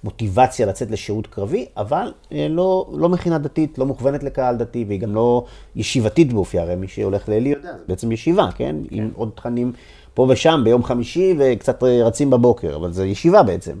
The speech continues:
Speaker 1: אה, אז זה בעצם היה ה-, ה-, הרעיון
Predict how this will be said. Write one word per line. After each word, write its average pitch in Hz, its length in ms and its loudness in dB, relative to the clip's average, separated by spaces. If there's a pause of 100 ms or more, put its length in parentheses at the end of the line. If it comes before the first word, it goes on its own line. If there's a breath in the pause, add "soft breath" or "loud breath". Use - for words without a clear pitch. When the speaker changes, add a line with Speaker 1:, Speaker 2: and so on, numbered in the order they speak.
(800 soft breath)
Speaker 1:
אה, 101 40 -4 (340)
אז - 120 -6
זה 156 100 4
בעצם 147 280 2
היה 117 200 2
ה-, - 80 -2
ה-, 95 800 -4
הרעיון 104 520 4